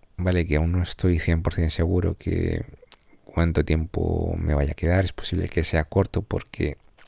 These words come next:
eh, tengo pensado volver a Europa, no hay nada previsto, ¿vale? Hay varias opciones en la baraja, seguramente sea Europa porque ya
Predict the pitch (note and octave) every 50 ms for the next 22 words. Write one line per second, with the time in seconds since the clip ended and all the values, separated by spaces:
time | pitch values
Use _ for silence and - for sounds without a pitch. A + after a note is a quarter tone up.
0 | - - - - F#2+ F2 D#2+ - - - F#2+ F2+ F#2 F#2+ - - E2+ - - E2+
1 | D#2+ E2 E2 D#2+ D#2+ D#2 D#2 E2 F2+ G#2 G#2+ - - A2 A2 - - - - -
2 | - - - - - - - - - - - - E2+ E2+ E2+ F2 F2 F#2 F2+ F#2
3 | F2 E2+ E2+ E2+ E2 D#2 - - D#2 D2+ D#2 D2 - - - D#2+ D#2 D#2+ E2 E2+
4 | E2+ F2+ F2+ F2+ E2 E2 E2 E2 E2+ E2+ E2 D#2 F2+ E2 - - F2 E2+ D#2+ D#2+
5 | D#2 - D#2 D2+ D2+ D2+ D2+ D2 D2 C#2+ C#2 C#2 D#2+ F2+ F#2+ G2 - - A#2 A2+
6 | A2+ - - _ _ _ - - - - - F#2+ F#2+ F#2 F2+ F2+ F2+ F2+ E2+ -
7 | F2+ E2 D#2+ - - D#2+ D#2+ E2 E2 D#2+ D#2+ D#2+ D#2+ E2 - - - - - -
8 | D2+ D2 D#2 F2 F#2 - F2 - - - E2 - - - E2+ D#2+ D2+ D2 C#2+ D2+